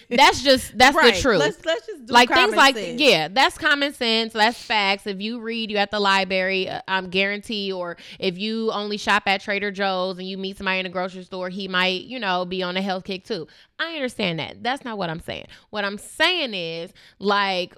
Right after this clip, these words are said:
Speaker 2: women who are really, really on this, like, "Oh, I just gotta, um, be in tune with this and that and incense and candles and align my chakras and all this stuff." So a man,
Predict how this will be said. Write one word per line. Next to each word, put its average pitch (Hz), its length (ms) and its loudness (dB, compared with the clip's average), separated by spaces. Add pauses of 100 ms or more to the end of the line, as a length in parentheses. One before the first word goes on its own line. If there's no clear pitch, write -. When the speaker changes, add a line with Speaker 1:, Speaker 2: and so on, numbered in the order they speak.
Speaker 2:
women 226 640 -6
who 226 240 -8
are 180 540 -2
really, 208 500 -4
really 208 420 -6
on 190 260 -8
this, 185 320 -10
like, 175 360 -6 (760)
"Oh, 208 460 -14
I 208 80 -12
just 208 200 -10
gotta, 180 420 -4 (520)
um, 165 600 -8 (640)
be 214 240 -2
in 196 120 -6
tune 214 520 -12
with 202 260 -10
this 196 600 -6
and 160 300 -12
that 190 600 -4
and 165 220 -14
incense 196 680 -12
and 170 180 -12
candles 190 800 -12
and 160 340 -18
align 185 500 -12
my 185 160 -12
chakras 185 840 -2
and 170 120 -8
all 185 200 -2
this 185 220 -10
stuff." 185 320 -6
So 180 200 -4
a 170 160 -4
man, 165 720 -8